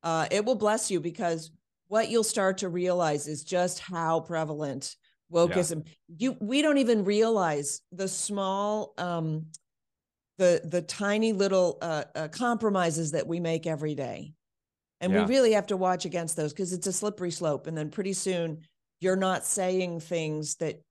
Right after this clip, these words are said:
Speaker 1: you ought to be able to say out loud. You're,
Speaker 2: Yeah.
Speaker 1: you're not doing things that you ought to feel comfortable doing. And
Speaker 2: Yeah, ab-
Speaker 1: that's how they, that's how they win. By the way, um, I'm sh-, I'm sure you know this, but for my audience,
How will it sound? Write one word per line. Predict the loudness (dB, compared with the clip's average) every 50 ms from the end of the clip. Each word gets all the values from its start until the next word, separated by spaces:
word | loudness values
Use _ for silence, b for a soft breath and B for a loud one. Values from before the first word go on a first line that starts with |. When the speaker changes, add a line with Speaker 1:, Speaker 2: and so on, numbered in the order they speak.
| _ _
Speaker 1:
you | -10 -8 -8 -8 -10 -12 _ -6
ought | -4 -4 -4 -4
to | -8
be | -6 -2 0 2
able | 2 2 2 -2 -6
to | -8 -6
say | -6 -4 -4 -2 -2 -2
out | -2 -4 -4 -6 -10
loud. | -12 -14 -14 -14 -18 -18 -20 -20 _ -12
You're, | -4 0 0 2 2 2
Speaker 2:
Yeah. | 2 2 2 2
Speaker 1:
you're | 0 -4
not | -4 -4 -4 -2
doing | 2 2 2 2 2 0
things | -2 -2 -4 -4 -4 -4
that | -6 -6 -4
you | -2 0
ought | 0 0 0 -2
to | -4 -6
feel | -4 -2 -2 -2 -2
comfortable | -4 -4 -6 -6 -6 -6 -8 -6 -6 -6 -6
doing. | -4 -4 -4 -4 -6 -10 -12 -14 -16 _ _ _ _ _ _ _ _ _
And | -8 -4 -4 0
Speaker 2:
Yeah, | 2 2
ab- | 2
Speaker 1:
that's | 4 4 2 2 -2 -6 -4
how | -4 -2
they, | 0 0 0 0 0 -2 -4 -2
that's | -4 -4 -2 -2
how | -2 -2
they | 0 0
win. | 0 2 0 -2 -2 B B B B B -6
By | -4 -2 -2 0
the | 0 -2
way, | 0 0 -2 0 -2 -2 -4 -6 -8 -12 -18 _ _ _ _
um, | -8 -6 -4 -4 -4 -4 -6 -6
I'm | -4 -4 -4
sh-, | -2 -4 -6 -6 -4
I'm | -4 -4
sure | -2 -2 0 0 0
you | 0 0 0
know | 2 2 2 2
this, | 2 0 -2 -4
but | -2 -4 -4 -4 -4
for | -6 -6 -4
my | -4 -4 -4
audience, | -2 -2 -2 -2 -2 -2 -4 -6 -8 -12